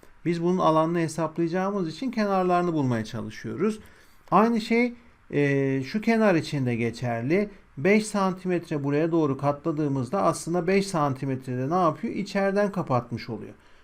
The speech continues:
Toplamda on santimetre kapatıyor. Aynı şekilde burası da on santimetre kapatıyor. Beş, beş olduğu için.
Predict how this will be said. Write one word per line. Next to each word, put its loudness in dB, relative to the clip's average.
Toplamda 2
on 4
santimetre -2
kapatıyor. 0
Aynı 4
şekilde -2
burası -4
da -2
on 0
santimetre -4
kapatıyor. -4
Beş, -2
beş -4
olduğu -4
için. -2